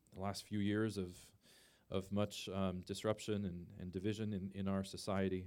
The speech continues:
Thank you for holding us together. Um, we pray that you would continue to bear fruit through us. Um, lead us to others and lead others to us. Um,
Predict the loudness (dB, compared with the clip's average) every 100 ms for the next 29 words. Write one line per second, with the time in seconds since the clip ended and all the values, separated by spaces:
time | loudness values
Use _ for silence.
0 | -6 -8 -6 -12 -6 -4 -2 -2 0 0
1 | -2 -6 0 0 0 -4 -10 -20 -20 -20
2 | -20 -20 -20 -20 -20 _ _ _ -8 -6
3 | -6 -8 -12 _ _ _ _ _ _ _
4 | -4 -4 4 4 4 2 4 2 2 -4
5 | 0 2 4 4 2 2 -4 -4 -2 0
6 | 0 -4 -10 -12 _ _ -14 -12 -8 0
7 | 4 6 4 0 2 4 6 4 0 -8
8 | -14 -20 -20 -20 -20 -20 _ _ -4 2
9 | 4 6 4 0 4 4 2 -4 -8 -12
10 | -20 -20 -12 -10 -10 -10